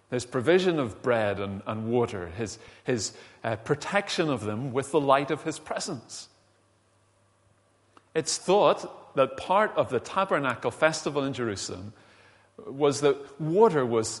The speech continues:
ceremonially poured out beside the altar. And it's in that context that Jesus says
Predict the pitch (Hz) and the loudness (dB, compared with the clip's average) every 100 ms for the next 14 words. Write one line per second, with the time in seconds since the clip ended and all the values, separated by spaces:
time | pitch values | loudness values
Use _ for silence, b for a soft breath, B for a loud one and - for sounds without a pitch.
0 | - - - 151 127 123 120 107 101 104 | -10 -6 2 2 4 0 0 -2 -4 -6
1 | - 147 131 123 113 101 - 127 - 110 | -4 0 2 2 0 -4 -8 -8 -4 -4
2 | 110 110 101 98 - 98 - _ _ _ | -2 -2 -2 -4 -8 -12 -16 _ _ _
3 | _ _ _ _ _ _ - 143 147 147 | _ _ _ _ _ _ -2 2 2 0
4 | 147 156 165 - - - 170 208 208 120 | 0 0 0 -4 -18 -2 2 2 2 -2
5 | 92 - - 113 90 120 104 110 - 113 | -4 -8 -8 -8 -4 -2 -2 -4 -2 -2
6 | 90 95 95 - | -2 -6 -12 -16